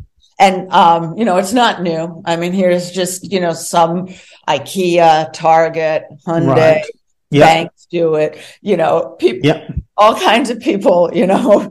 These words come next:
Speaker 1: <laughs> they realize that there's an emotional attachment, that, you know, um,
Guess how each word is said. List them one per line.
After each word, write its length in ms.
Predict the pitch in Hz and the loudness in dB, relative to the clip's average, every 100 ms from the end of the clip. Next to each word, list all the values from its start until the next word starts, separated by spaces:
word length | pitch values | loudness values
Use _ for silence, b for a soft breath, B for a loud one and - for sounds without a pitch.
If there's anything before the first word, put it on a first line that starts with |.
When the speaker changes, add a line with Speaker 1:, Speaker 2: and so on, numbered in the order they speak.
| 359 B | -12 B
Speaker 1:
<laughs> 160 | B | B
they 160 | 226 220 | 0 2
realize 840 | 233 320 330 220 180 180 185 185 | 2 2 2 2 2 0 -2 -4
that 360 | 185 190 185 - | -2 0 -2 -4
there's 200 | 185 175 | -6 -6
an 60 | 175 | -4
emotional 600 | 180 202 233 233 226 220 | 2 2 2 -2 -4 -6
attachment, 960 | 220 277 202 208 - 202 196 190 190 B B B | -6 -4 -2 -4 -6 -2 -2 -2 -8 B B B
that, 680 | 151 156 151 156 151 139 - | -2 0 2 0 0 -4 -8
you 160 | 165 165 | -8 -6
know, 680 | 160 151 156 147 135 123 - | -2 -2 -2 -4 -6 -8 -4
um, 680 | 143 139 135 135 135 135 | -2 -2 -2 -4 -8 -14